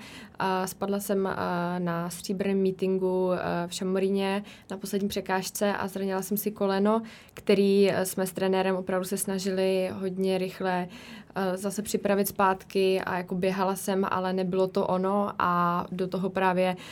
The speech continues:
eh, mi těžce, eh, těž-, těž-, eh, těsně unikl ten svět, na který vlastně si myslím, že nakonec to bylo super. Já samozřejmě v tu chvilku jsem byla nešťastná, že jsem se tam nedostala, ale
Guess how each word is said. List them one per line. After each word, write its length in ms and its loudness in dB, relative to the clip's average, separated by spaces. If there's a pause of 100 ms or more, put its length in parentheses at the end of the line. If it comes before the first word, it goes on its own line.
(260)
eh, 320 4
mi 140 4
těžce, 640 2
eh, 260 6 (100)
těž-, 200 2 (120)
těž-, 340 2
eh, 180 4
těsně 340 2
unikl 280 4
ten 160 2
svět, 360 0
na 120 0
který 280 2
vlastně 540 2
si 140 -4
myslím, 340 0
že 400 2
nakonec 380 0
to 80 0
bylo 160 2
super. 380 2
Já 160 6
samozřejmě 380 -2
v 80 -6
tu 100 -2
chvilku 340 -2
jsem 200 -2
byla 140 0
nešťastná, 540 -2
že 120 -6
jsem 160 -6
se 100 -10
tam 160 -2
nedostala, 580 0 (580)
ale 720 2